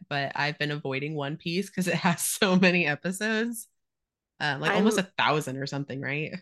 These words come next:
Speaker 2: Something like that. Yeah, I'm a bookseller, and when people come in to buy manga, one of the biggest ones that they buy is One Piece. And I get these people in, like, every week, and they're buying three or four. I'm like, "How many freaking books? How many volumes are there?" There's like, "Oh, there's
Speaker 1: <laughs>
Speaker 2: like,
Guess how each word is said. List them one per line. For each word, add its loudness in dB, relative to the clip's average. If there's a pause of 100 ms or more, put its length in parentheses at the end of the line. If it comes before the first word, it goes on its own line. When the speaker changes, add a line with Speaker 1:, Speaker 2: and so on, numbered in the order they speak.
(140)
Speaker 2:
Something 0
like 2
that. 0
Yeah, 4
I'm 2
a -4
bookseller, 0
and 0 (100)
when -4
people 0
come -4
in 0
to 0
buy 0 (200)
manga, 0 (140)
one 4
of 2
the -4
biggest 0
ones 0
that -6
they 2
buy 2
is 0
One -2
Piece. -6
And 0
I 2
get -2
these -4
people -2
in, 0 (160)
like, -4
every 4
week, 4
and 4
they're 2
buying 0
three -6
or 0
four. 0
I'm -4
like, -6 (320)
"How -2
many 4
freaking -4
books? -2 (200)
How 2
many 6
volumes 2
are 4
there?" 0
There's -2
like, 2
"Oh, 4
there's 2
Speaker 1:
<laughs> -
Speaker 2:
like, 0